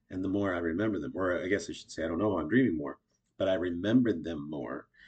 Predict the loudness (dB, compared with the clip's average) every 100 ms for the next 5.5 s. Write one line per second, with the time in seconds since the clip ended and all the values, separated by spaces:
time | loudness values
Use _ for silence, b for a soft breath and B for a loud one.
0 | B B -2 0 0 -2 -2 -2 -2 -4
1 | -6 -8 -6 2 2 0 -6 -4 -4 -6
2 | -6 -6 -8 0 0 0 -4 -4 -6 _
3 | -8 -6 -4 0 0 0 -2 -4 -6 -4
4 | -2 0 -2 -4 -6 -6 -6 -6 -6 -8
5 | -6 -6 -6 -6 -8